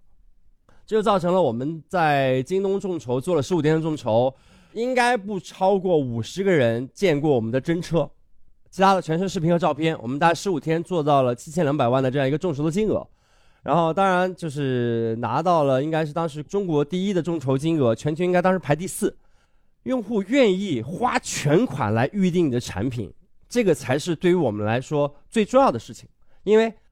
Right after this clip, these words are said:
他只是看这些图片、看这些视频、看一些可能很少很少的评测，他愿意去买你这个产品。原因不在于说他觉得这个东西多花哨，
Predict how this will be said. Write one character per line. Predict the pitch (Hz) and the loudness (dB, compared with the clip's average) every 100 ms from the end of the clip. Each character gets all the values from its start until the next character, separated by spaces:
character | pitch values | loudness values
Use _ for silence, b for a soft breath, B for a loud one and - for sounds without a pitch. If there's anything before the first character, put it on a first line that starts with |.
| _ | _
他 | 247 | -2
只 | 254 127 | -2 -2
是 | 156 | -6
看 | - 202 | 0 0
这 | 175 | 2
些 | 185 | 0
图 | - 131 | 0 0
片、 | 160 | 2
看 | 143 156 | 0 0
这 | 156 | -2
些 | |
视 | 156 165 | -2 -6
频、 | 107 110 | -6 -6
看 | 123 147 | 0 0
一 | 131 | 0
些 | 147 | -2
可 | 139 | -6
能 | 104 104 110 | -4 -6 -6
很 | - 135 202 | 0 2 4
少 | 202 | 2
很 | 120 | 2
少 | 131 104 | -4 -6
的 | |
评 | 101 104 | -12 -14
测， | 110 143 - _ _ _ | -10 -10 -10 _ _ _
他 | 180 | 0
愿 | 190 | 2
意 | 180 | 2
去 | - | 0
买 | 147 110 | 0 2
你 | 139 | 0
这 | |
个 | 123 | -2
产 | 104 113 | -6 -8
品。 | 98 - - _ - | -12 -18 -20 _ -2
原 | 151 220 | 2 2
因 | |
不 | 226 - | 0 -6
在 | - 254 | -2 0
于 | 175 | 0
说 | 165 190 | 0 -2
他 | 185 | -2
觉 | 165 | 0
得 | 180 | -2
这 | 175 | -2
个 | |
东 | 170 | -4
西 | 170 160 | -4 -4
多 | 185 | -6
花 | 175 175 | 0 0
哨， | 175 135 | 0 -6